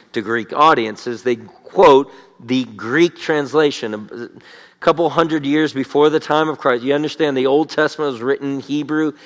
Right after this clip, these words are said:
into Aramaic. Several hundred years before the time of Christ, uh, in Alexandria, they translated the Hebrew Old Testament into Greek. And you can look at,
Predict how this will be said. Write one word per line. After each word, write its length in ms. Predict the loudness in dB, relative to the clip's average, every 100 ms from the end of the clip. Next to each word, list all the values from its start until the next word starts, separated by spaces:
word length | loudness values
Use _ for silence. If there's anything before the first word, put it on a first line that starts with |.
| -16
into 260 | -6 -4 0
Aramaic. 640 | 4 4 4 2 2 -2 -10 -20 -10
Several 360 | 4 6 6
hundred 340 | 4 2 0 -2
years 300 | -2 -2 -4
before 640 | -8 -8 -6 4 6 6
the 100 | 2
time 340 | -2 0 2
of 120 | 0 -4
Christ, 560 | 0 2 4 2 -4 -20 -20 -20 -2
uh, 220 | 2 2
in 180 | 2 0
Alexandria, 880 | 2 4 4 2 0 0 2 2 4
they 160 | 4 2
translated 1300 | -2 -2 2 4 2 -2 0 2 2 2 0 -2 -12 -20 _
the 360 | -4 0 0 -2 -12 -20 -6
Hebrew 420 | -2 0 6 6
Old 300 | 8 2 2
Testament 480 | 2 2 2 -4 -4 -2
into 320 | -2 -2 -6
Greek. 520 | -8 0 0 0 -8 -20 _ _ _ _ _ _ _ _ _ _ _ _ _ _ _ _ -6
And 340 | -2 -2 -4
you 140 | -4 -2
can 400 | 0 0 -2 -8 _ _ _
look 460 | -16 -8 -2 0
at, 100 | 2